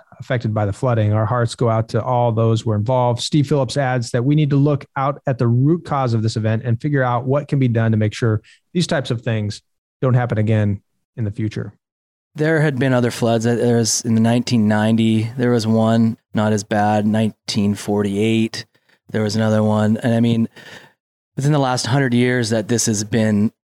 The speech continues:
Speaker 2: like, taken out of, from a lake and made into farmland, and, you know, the dikes,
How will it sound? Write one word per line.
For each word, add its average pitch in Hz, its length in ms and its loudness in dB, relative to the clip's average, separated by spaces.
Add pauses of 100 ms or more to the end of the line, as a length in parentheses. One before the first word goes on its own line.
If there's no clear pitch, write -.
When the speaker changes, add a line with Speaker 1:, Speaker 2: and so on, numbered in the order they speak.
(100)
Speaker 2:
like, 113 200 -2
taken 120 300 0
out 110 160 0
of, 101 80 -4
from 110 240 -2
a 98 60 0
lake 107 480 0
and 101 100 0
made 107 160 2
into 101 240 -2
farmland, 98 720 0
and, 90 200 -6 (680)
you 123 80 2
know, 107 160 2
the 104 80 0
dikes, 110 760 -4